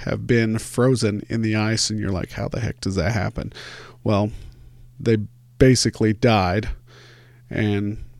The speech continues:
the ice froze around them because they suffocated. So depending on the lakes and the areas and how big they are, these ponds,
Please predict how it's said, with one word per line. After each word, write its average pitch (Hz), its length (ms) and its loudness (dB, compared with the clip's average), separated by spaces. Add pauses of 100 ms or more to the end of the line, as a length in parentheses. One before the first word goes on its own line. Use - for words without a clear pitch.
(300)
the 120 640 0
ice 117 280 -2
froze 113 440 2
around 98 460 0
them - 380 -6 (460)
because 101 380 -2
they 98 180 0
suffocated. 87 840 -2 (800)
So - 180 4
depending 143 400 4
on 131 220 4
the 120 80 4
lakes 117 400 0
and 120 100 2
the 113 160 2
areas 117 720 0
and 107 420 -4
how 110 220 -2
big 117 300 2
they 113 120 6
are, 113 320 2
these 120 220 -2
ponds, 110 560 2